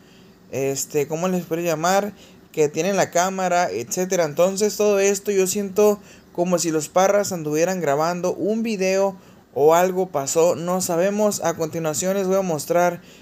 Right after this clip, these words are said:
el video de una fanática que compartió y compartió esa parte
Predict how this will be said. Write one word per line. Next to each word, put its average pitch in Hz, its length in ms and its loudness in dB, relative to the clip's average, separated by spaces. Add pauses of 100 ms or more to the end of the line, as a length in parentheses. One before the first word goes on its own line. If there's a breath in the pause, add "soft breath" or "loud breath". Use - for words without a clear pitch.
(140 loud breath)
el 156 120 -2
video 160 260 2
de 196 60 4
una 208 180 2
fanática 180 520 0
que - 80 -14
compartió 151 640 -2
y 220 140 0
compartió 180 520 0
esa 165 260 -2
parte 180 480 -2